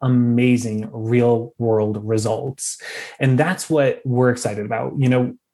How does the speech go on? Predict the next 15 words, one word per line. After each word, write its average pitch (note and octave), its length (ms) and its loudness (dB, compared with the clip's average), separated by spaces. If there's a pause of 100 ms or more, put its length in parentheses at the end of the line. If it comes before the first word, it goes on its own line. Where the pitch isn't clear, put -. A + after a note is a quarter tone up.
(300)
our, C#3 260 2
we're D3 140 2
specifically E3 560 0
trying C3+ 340 0
to B2 120 0
reach A#2 240 0
out A#2 180 -2
to - 80 -6
the A#2 100 -2
Harry A2+ 300 -4
Potter A#2+ 260 -8
fan, B2 280 -4
not C3+ 280 2
your B2+ 160 4
average A#2 480 2